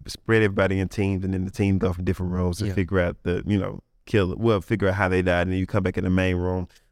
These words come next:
Speaker 1: We do two other things. You figure out, you know what I'm saying, who killed them.
Speaker 2: Yeah.
Speaker 1: So we've been doing it, man. I've done about five, six different themes of
Speaker 2: Okay.
Speaker 1: the murder mystery.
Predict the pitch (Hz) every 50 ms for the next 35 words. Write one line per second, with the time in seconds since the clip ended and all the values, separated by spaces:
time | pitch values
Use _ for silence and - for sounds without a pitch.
0 | - - 107 95 98 85 - - 98 95 98 87 92 87 - 101 90 87 85 90
1 | 82 - - 90 90 92 87 90 - _ _ _ _ _ _ _ - 73 78 98
2 | 101 90 - - - 80 87 87 107 92 78 - 95 92 95 104 - - 135 -
3 | - 120 113 104 87 90 - _ _ _ - - 139 131 131 139 151 151 143 127
4 | 104 95 110 123 131 123 113 110 110 107 104 120 127 151 143 139 110 123 113 101
5 | 98 - _ _ _ _ _ _ - 107 107 120 123 127 131 135 139 131 123 -
6 | _ _ _ - - - 147 147 - - - 131 139 135 - 143 127 - - 131
7 | 139 147 151 151 160 165 170 170 170 165 156 - - - _ - - - 143 151
8 | 147 147 160 156 160 156 160 160 156 165 160 165 160 - - 160 160 156 160